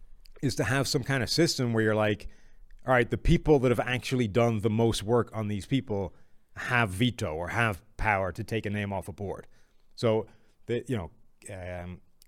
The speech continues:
John Lynch is not the guy that controls the names that come off the board. The actual area region scouts are.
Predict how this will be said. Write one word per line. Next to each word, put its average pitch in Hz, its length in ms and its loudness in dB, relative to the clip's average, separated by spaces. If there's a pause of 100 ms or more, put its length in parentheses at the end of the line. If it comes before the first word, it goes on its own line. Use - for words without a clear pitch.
John 120 360 2
Lynch 107 360 -2
is 110 160 -6
not 107 200 -2
the 113 60 -6
guy 95 400 -2
that 98 140 -6
controls 95 720 -6 (180)
the 107 80 -4
names 101 340 -4
that 98 100 -10
come 104 140 -4
off 90 180 -6
the 85 80 -10
board. 95 400 -4 (240)
The 104 180 2
actual 107 440 4
area 107 420 0
region 98 340 -4
scouts - 360 -10
are. 73 220 -12